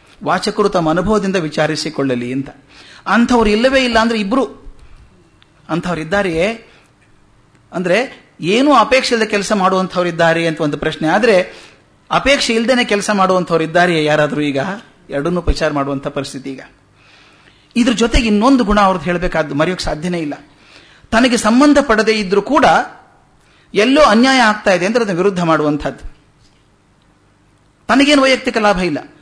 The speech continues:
ಆದರೆ ಅದು ಅನ್ಯಾಯ ಅಂದಾಗ ಅದನ್ನ ಪ್ರತಿಭಟನೆ ಮಾಡಬೇಕಾದದ್ದು ಕೆಲಸ. ನಾನು ನೆನಪಿದೆ, ನಾನು ಬಿ ಎಸ್ ಸಿಯಲ್ಲಿ ಓದಬೇಕಾದ್ರೆ ನಮ್ಮ ಕಾಲೇಜಲ್ಲಿ I had a very good principal, ಭಾಳ ಒಳ್ಳೆ ಪ್ರಿನ್ಸಿಪಲ್ ಇದ್ರು. ನಮ್ಮ ಹುಡುಗರು, ಕೆಲವೊಂದು ಐದಾರು ಜನ ಹಾಸ್ಟೆಲ್ ಹುಡುಗರು ಬಸ್ ಸ್ಟಾಪಲ್ಲಿ ನಿಂತ್ಕೊಂಡಾಗ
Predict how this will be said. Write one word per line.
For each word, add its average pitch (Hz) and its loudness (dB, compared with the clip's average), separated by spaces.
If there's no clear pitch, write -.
ಆದರೆ 196 0
ಅದು 180 2
ಅನ್ಯಾಯ 247 4
ಅಂದಾಗ 202 2
ಅದನ್ನ 208 2
ಪ್ರತಿಭಟನೆ 185 -2
ಮಾಡಬೇಕಾದದ್ದು 165 0
ಕೆಲಸ. - -8
ನಾನು 165 -2
ನೆನಪಿದೆ, 190 -2
ನಾನು 151 -2
ಬಿ 165 -6
ಎಸ್ 196 -2
ಸಿಯಲ್ಲಿ 175 -4
ಓದಬೇಕಾದ್ರೆ 165 -6
ನಮ್ಮ 151 -2
ಕಾಲೇಜಲ್ಲಿ 165 -4
I 214 -6
had 147 -8
a 127 -14
very 220 -4
good 220 -4
principal, - -8
ಭಾಳ 151 -2
ಒಳ್ಳೆ 180 -2
ಪ್ರಿನ್ಸಿಪಲ್ 170 -4
ಇದ್ರು. - -14
ನಮ್ಮ 170 -4
ಹುಡುಗರು, 208 -2
ಕೆಲವೊಂದು 170 -4
ಐದಾರು 165 0
ಜನ 180 -2
ಹಾಸ್ಟೆಲ್ 160 -2
ಹುಡುಗರು 180 -2
ಬಸ್ 170 2
ಸ್ಟಾಪಲ್ಲಿ 214 -2
ನಿಂತ್ಕೊಂಡಾಗ 180 -4